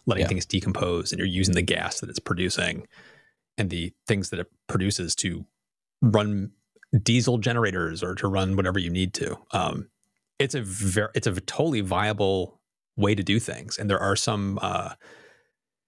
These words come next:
Speaker 1: some super green homes that are, like, off grid that do this exact thing, because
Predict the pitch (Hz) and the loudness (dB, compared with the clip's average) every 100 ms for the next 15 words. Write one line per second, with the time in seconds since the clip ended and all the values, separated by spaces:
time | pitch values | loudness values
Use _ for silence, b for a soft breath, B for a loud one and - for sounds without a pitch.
0 | _ - 143 110 101 - 147 135 135 117 | _ -2 0 0 0 2 2 2 0 0
1 | 101 104 117 117 110 - 107 117 123 135 | 2 4 4 2 0 2 4 4 2 2
2 | - - - 107 95 101 90 - 98 98 | 0 -4 -4 -2 0 -2 -2 -2 0 0
3 | - - 104 95 110 113 - 98 - 104 | -2 -4 0 2 2 0 -2 -4 2 2
4 | 101 95 107 92 87 87 - - 90 92 | 4 0 0 2 2 0 -2 -4 0 0
5 | 110 117 - 98 - 95 92 - | -2 -4 -4 -2 0 0 0 -6